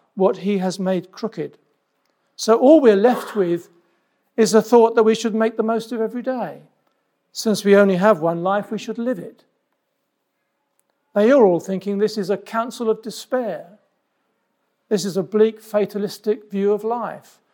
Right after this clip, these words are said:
And you're probably right. But if we step back one moment,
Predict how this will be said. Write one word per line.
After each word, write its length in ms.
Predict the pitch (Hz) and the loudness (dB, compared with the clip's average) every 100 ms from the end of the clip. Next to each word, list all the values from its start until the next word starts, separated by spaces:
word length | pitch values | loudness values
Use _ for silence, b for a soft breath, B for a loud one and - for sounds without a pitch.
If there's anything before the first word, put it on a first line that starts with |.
| _ _ _ | _ _ _
And 100 | 240 | -10
you're 100 | 214 | -8
probably 440 | 170 - 175 196 220 | -8 -8 -8 -6 -6
right. 600 | 247 262 175 - _ _ _ _ _ _ _ _ _ _ _ _ _ _ _ _ _ _ _ _ _ _ _ | -6 -10 -12 -16 _ _ _ _ _ _ _ _ _ _ _ _ _ _ _ _ _ _ _ _ _ _ _
But 160 | 247 285 | -2 0
if 100 | 277 | 0
we 100 | 262 | -2
step 400 | - 302 302 294 | 0 0 0 2
back 240 | 311 311 | 0 0
one 300 | 196 180 160 | -6 -6 -8
moment, 540 | 147 143 143 262 _ | -12 -14 -18 -20 _